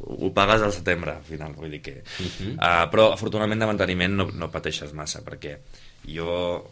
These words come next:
Speaker 1: eh, entenc que, tot i que trobar aquest vehicle ha suposat molts milions d'euros per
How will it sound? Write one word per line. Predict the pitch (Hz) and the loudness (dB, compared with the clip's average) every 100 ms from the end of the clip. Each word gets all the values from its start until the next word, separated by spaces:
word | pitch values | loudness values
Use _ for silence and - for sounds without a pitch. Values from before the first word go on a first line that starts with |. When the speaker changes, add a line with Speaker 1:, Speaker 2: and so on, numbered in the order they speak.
| - | -14
Speaker 1:
eh, | 82 80 76 76 78 | -12 -10 -12 -12 -10
entenc | 78 87 87 92 95 | -2 0 2 0 -4
que, | 87 80 | -4 -4
tot | 78 80 82 | -4 -6 -4
i | |
que | 82 87 | -2 -2
trobar | - 98 92 101 101 95 | 0 0 4 8 6 4
aquest | 98 95 | -2 -2
vehicle | 90 90 87 87 80 73 | 0 -2 -2 -4 -4 -6
ha | - 78 | -10 -12
suposat | 87 80 78 76 | -10 -8 -8 -8
molts | 82 78 78 | -6 -6 -6
milions | 78 78 76 | -8 -8 -8
d'euros | 78 76 76 | -8 -8 -10
per | 76 | -12